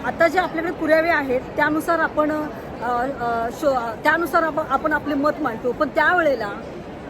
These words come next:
असं म्हणतात की त्यावेळेला मंगळ, मंगळ ग्रहावरती क्रिस्टलचे मोठमोठे टॉवर्स सुद्धा होते. तर त्या मंगळावरच्या, अ, काचीपासून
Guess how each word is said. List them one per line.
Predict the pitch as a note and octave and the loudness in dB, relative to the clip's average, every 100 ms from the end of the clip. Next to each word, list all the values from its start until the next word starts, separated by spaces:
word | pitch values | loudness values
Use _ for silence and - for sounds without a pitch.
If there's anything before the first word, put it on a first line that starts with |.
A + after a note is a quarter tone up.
| - - - - - - - | -12 -12 -12 -12 -12 -12 -6
असं | B3+ C4 F#4+ | -4 0 2
म्हणतात | D#4 B3+ A#3+ A#3+ - - - - | 2 2 -2 -2 -8 -12 -12 -8
की | |
त्यावेळेला | B3+ D4+ D#4+ D#4 C4 B3 D4 - - - - | -2 2 2 2 2 0 -2 -6 -12 -12 -6
मंगळ, | A3+ C4 D4 D#4 C4+ | -2 2 2 2 0
मंगळ | C4 C4+ | 0 4
ग्रहावरती | D4+ D4+ C#4+ B3+ A#3 B3 C4 D4 - D4 - | 4 2 -2 -2 -2 -2 -4 -6 -10 -10 -6
क्रिस्टलचे | D#4+ C#4+ - E4+ D4 A#3 | -4 -2 -2 -2 0 0
मोठमोठे | A3 D4 D4+ D#4+ D#4+ | 0 0 0 -2 0
टॉवर्स | - C4 C#4+ - | 2 4 2 -2
सुद्धा | D#4+ C4 | -4 -2
होते. | D#4 A#3 G3 F3+ - - - - - - - - - - - - - - - - | 0 0 -4 -10 -12 -12 -10 -10 -10 -10 -10 -10 -10 -10 -10 -10 -10 -10 -12 -4
तर | D4 | -4
त्या | - D#4 F4+ | 4 4 6
मंगळावरच्या, | F4+ D#4+ E4+ E4+ E4 E4 E4 E4+ - - | 4 6 8 6 6 2 2 -2 -4 -6
अ, | C4 - | -6 -2
काचीपासून | D#4 C#4 E4 D#4+ C4+ C4 D4 | 0 0 0 0 0 -2 -2